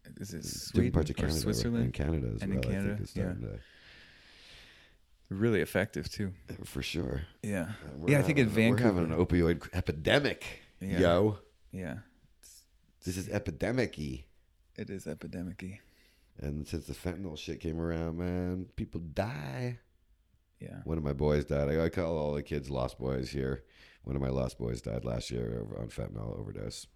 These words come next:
Speaker 2: He, he helped. He sanded, he sanded the, uh, or sand the porch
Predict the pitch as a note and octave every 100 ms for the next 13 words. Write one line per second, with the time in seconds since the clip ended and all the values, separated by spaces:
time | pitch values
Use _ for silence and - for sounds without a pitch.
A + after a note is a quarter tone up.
0 | _ A1 A1 - A#1+ A#1 G#1 - A#1+ -
1 | A#1 A#1 A1+ - - C#2 - - G1+ B1+
2 | D#2+ E2 - - C#2 - A1 G#1 - -
3 | - A1+ B1 B1+ A#1 A1+ - D2+ D2 -
4 | - B1 - B1 B1 - -